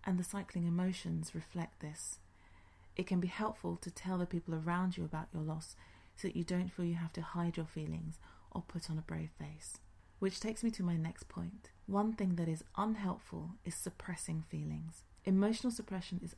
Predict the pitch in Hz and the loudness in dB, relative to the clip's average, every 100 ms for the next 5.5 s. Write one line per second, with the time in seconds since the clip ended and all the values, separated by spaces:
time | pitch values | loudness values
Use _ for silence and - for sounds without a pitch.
0 | - 214 208 180 185 - 165 - - - | -4 -2 0 -2 -2 -6 -6 -8 -20 -10
1 | - 226 - 226 208 - 180 175 180 - | 2 2 2 0 0 -2 -2 -2 -2 -2
2 | - 202 220 214 170 165 165 156 170 156 | 0 2 2 0 -2 0 0 -4 -4 -4
3 | 175 165 - - - - - 190 - 196 | -4 -6 -8 -16 -20 -8 -4 -2 0 4
4 | 190 196 202 - 202 - - 180 185 175 | 6 6 4 0 -4 -4 -4 -2 0 -2
5 | - - 214 175 170 | -2 -2 0 0 -2